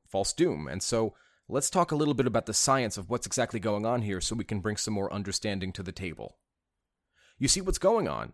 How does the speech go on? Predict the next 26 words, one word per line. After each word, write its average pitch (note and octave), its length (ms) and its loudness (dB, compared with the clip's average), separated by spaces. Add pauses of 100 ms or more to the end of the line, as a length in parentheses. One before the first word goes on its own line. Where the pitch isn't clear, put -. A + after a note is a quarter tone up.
(140)
is G#2+ 320 0
part F3+ 300 0
of D3 60 2
our A#2+ 100 2
brain, D2+ 360 -4
which G#2 180 -8
is A2+ 100 -6
called B2 240 -2
the A2 60 -4
reticular D3+ 600 -2
activating A2 640 -2
system, - 520 -6 (280)
which B2+ 280 0
has A#2+ 200 4
several A#2+ 380 2
purposes A#2 500 -2
in G#2+ 80 -2
our F#2 120 0
brain, A2+ 340 2
including G2 500 -2 (120)
consciousness, B2 840 0
regulating G#2 560 0
sleep - 520 -2
and F#2+ 260 -6
waking A2 360 -2
transitions, B2+ 800 -2